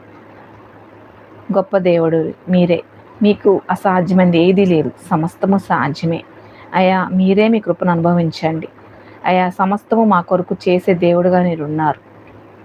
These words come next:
అయ్యా, మీరే నాయన, మేము మీ మీద పూర్తిగా ఆధారపడి ఉన్నాం. దయతో మీద మాకు సహాయం చేయండి. దేవానికి స్తోత్రం. పాల్సన్ గారు, మీకు వందనాలండి. పాల్సన్ గారికి మంచి ఆరోగ్యం దయచేయమని అడుగుతున్నామయ్యా, మీరే సహాయకులు.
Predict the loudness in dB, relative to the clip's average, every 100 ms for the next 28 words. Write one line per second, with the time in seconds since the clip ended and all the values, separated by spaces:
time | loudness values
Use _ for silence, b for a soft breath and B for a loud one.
0 | -20 -20 -20 -18 -4 0 2 2 2 2
1 | 2 0 -2 -6 -8 B B B B 0
2 | 2 4 4 4 2 2 -2 -4 -2 0
3 | 0 0 0 2 -2 -2 -2 -2 -4 -6
4 | -8 -4 -2 0 -2 -2 0 0 -4 -6
5 | -4 -2 -2 -4 -4 -4 -4 -2 0 0
6 | 0 -4 -6 -4 -4 -4 -10 -10 -14 B
7 | B B B B -6 -2 -2 -2 0 2
8 | 2 2 0 -2 -6 -4 -2 0 0 -4
9 | -8 -14 -20 -20 -20 -20 -20 B B B
10 | B -16 -6 -4 -2 0 2 0 0 0
11 | 2 0 0 2 2 0 -2 -2 -2 0
12 | -2 -4 -2 -2 0 0 -2 -2 -2 -2
13 | -2 -2 -4 -4 0 2 2 0 -2 -4
14 | -2 -2 -2 -6